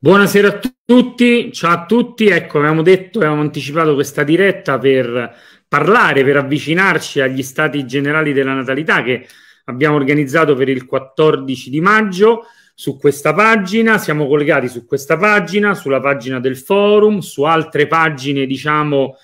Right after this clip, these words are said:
in cross posting per cercare appunto, no, di coinvolgere più persone possibili. Vedo già che comunque c'è, eh, una bella partecipazione.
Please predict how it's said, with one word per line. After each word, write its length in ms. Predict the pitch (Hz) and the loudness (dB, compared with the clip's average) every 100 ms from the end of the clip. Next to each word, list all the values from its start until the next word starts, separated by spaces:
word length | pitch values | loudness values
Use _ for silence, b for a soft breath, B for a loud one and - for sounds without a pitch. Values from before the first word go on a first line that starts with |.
| b _ | b _
in 200 | 147 135 | -6 -4
cross 380 | - 151 - - | -2 -2 -2 2
posting 840 | 175 165 - - 151 143 135 131 127 B B _ | 2 2 -2 -4 -2 0 2 0 -2 B B _
per 160 | 135 | -4
cercare 460 | - 147 123 165 151 | -2 -4 -2 0 0
appunto, 420 | 143 160 151 139 | 0 -4 -2 -2
no, 160 | 143 156 | 0 0
di 140 | 135 | -2
coinvolgere 920 | 135 143 147 175 175 139 139 139 131 | -2 -2 0 2 2 2 2 2 0
più 240 | 131 143 | -2 -8
persone 420 | - 139 - 139 147 | -6 -6 -6 -6 -4
possibili. 600 | 170 175 214 170 120 123 | -4 -4 -6 -4 -6 -4
Vedo 300 | 147 135 135 | -2 -2 -4
già 240 | 139 151 | -4 -4
che 140 | - | -6
comunque 420 | - 135 151 - 117 | -10 -6 -6 -6 -8
c'è, 340 | 151 143 113 b b b b | -2 -2 -4 b b b b
eh, 300 | 127 117 120 | -8 -6 -6
una 220 | 165 165 156 | -2 -2 0
bella 280 | 175 185 | 2 4
partecipazione. 1120 | 151 156 147 135 151 180 185 - 226 151 110 | 2 0 -2 -4 0 -2 0 2 4 4 -2